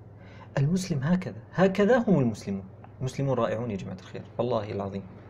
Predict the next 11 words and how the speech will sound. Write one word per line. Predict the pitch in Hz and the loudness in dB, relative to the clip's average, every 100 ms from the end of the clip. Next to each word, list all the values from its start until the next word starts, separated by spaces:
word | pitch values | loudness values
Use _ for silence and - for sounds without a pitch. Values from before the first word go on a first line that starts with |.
| - - - - | -18 -18 -16 2
هذا | 156 135 | 4 4
الخير | 123 147 127 | 4 0 0
في | - | 0
هذه | 120 113 107 | 0 0 -2
الأمة، | 120 123 98 92 - - - - - | -4 -4 -4 -6 -10 -16 -18 -16 -4
يعني | 135 123 117 | -2 0 -2
سبحان | - - 101 92 | -4 -6 -4 -4
الله. | 95 - - - - - - - - - - - 127 | -6 -14 -16 -16 -16 -16 -16 -16 -16 -16 -16 0 4
المسلم | 151 226 - 208 - - - - - - 127 | 6 6 4 0 0 -14 -18 -18 -18 -4 2
من، | 127 120 | 2 4
من، | 117 | 0